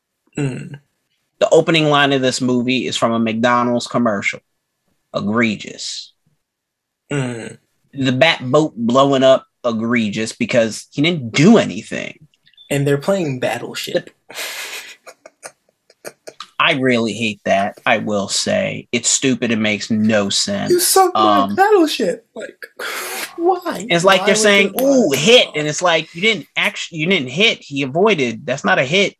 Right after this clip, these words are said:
Speaker 2: You just blew it up. You don't know how to play
Speaker 1: Mm.
Speaker 2: Battleship was also my thought, that whole scene. Um,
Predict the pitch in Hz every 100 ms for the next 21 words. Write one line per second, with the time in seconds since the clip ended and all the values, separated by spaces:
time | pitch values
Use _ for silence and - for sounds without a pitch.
0 | - 139 156 123 170 160 160 165 - _
1 | - - - 131 175 131 160 151 135 147
2 | 131 143 156 151 151 120 - 98 117 135
3 | 131 123 123 - 131 110 _ _ 131 123
4 | 113 127 123 - 135 131 117 - - -
5 | - - 139 135 131 113 113